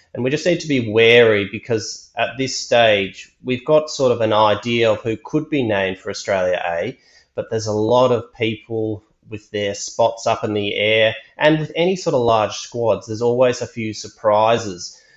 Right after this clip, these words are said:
So looking through, you know, people like Alex Carey might be involved, the Brisbane Heat, who are very Supercoach relevant because they start off with the double. They've got types of players like Nisa or Steketee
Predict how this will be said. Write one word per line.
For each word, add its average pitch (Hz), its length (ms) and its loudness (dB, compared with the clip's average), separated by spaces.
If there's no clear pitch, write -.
So 123 320 4
looking 139 460 0
through, 135 480 0
you 120 100 -2
know, 120 160 4
people 123 340 -4
like 110 220 0
Alex 120 560 -4
Carey 120 480 2
might 117 380 0
be 113 120 -4
involved, 110 720 4
the 117 80 -6
Brisbane 139 480 0
Heat, 113 460 -4
who 110 220 0
are 101 100 0
very 120 260 4
Supercoach - 720 -4
relevant 107 460 -2
because 107 320 -14
they 110 120 -2
start 107 440 0
off 101 100 -4
with 104 140 -16
the 101 80 -14
double. 113 500 0
They've 131 220 0
got 120 260 -2
types 113 380 -2
of 104 100 -20
players 107 460 0
like 98 220 -6
Nisa 117 760 -2
or - 80 -20
Steketee 117 840 0